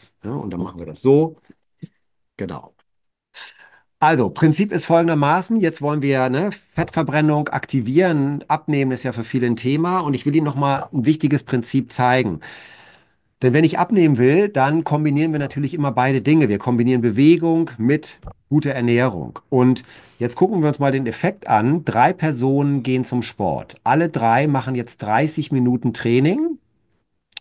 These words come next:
Und das hier sind Wattzahlen. Also das heißt letztendlich, die Belastung ist hier so steigend. Das ist so ein Bergprogramm, wenn man will, ne? Es wird immer ein bisschen schwerer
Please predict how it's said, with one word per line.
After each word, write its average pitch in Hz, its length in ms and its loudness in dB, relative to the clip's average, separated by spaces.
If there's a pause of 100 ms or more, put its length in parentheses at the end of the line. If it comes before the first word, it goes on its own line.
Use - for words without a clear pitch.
Und 120 260 0
das 131 160 0
hier 139 160 2
sind 117 240 -2
Wattzahlen. 151 580 -2
Also 110 160 -2
das 107 100 -6
heißt 107 220 -6
letztendlich, 107 300 -8
die 117 100 -6
Belastung 117 540 -2
ist 123 100 -8
hier 113 140 -4
so 98 100 -4
steigend. 104 480 0
Das 90 100 -6
ist 104 120 -10
so 110 80 -4
ein 101 100 -2
Bergprogramm, 104 760 -2
wenn 80 120 -8
man 78 180 -8
will, 65 160 -8
ne? 98 80 -4
Es 139 140 -4
wird 117 100 -6
immer 123 100 -2
ein 113 60 0
bisschen 101 240 -6
schwerer 151 540 2